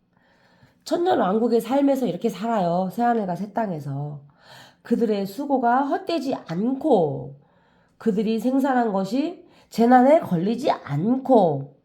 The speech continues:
그들은 여호와의 복된 자이면서 여호와의 자손들이라.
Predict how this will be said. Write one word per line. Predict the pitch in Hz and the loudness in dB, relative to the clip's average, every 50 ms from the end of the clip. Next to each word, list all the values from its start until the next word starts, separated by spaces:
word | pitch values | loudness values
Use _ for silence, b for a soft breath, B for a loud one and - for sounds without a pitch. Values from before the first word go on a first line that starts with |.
| _ _ _ _ b b b b b b b b b | _ _ _ _ b b b b b b b b b
그들은 | - 214 180 196 190 208 233 254 240 185 165 | -2 -2 0 0 2 2 4 2 2 2 2
여호와의 | 175 202 226 240 240 226 214 208 208 202 180 - | 4 4 6 6 6 4 4 2 0 -2 -4 -4
복된 | - 202 247 247 - - - _ _ - 254 254 277 302 320 320 302 | -4 -4 -4 -4 -6 -18 -20 _ _ 4 4 6 6 4 2 0 -2
자이면서 | 277 - 156 160 170 185 202 196 175 156 151 147 180 175 196 233 285 359 - B B B B B - | -8 -6 -2 -2 0 0 0 -2 -2 -2 -4 -4 -2 0 0 0 -2 -4 -8 B B B B B -2
여호와의 | 160 160 170 160 151 135 139 180 233 269 | 0 0 2 2 0 0 0 -2 -2 -4
자손들이라. | 269 - - 151 147 185 214 247 269 302 330 285 233 180 156 139 135 127 123 120 117 117 120 - | -6 -8 -10 -6 -4 -2 0 0 0 0 -2 -4 -4 -4 -4 -4 -4 -6 -6 -8 -10 -12 -16 -18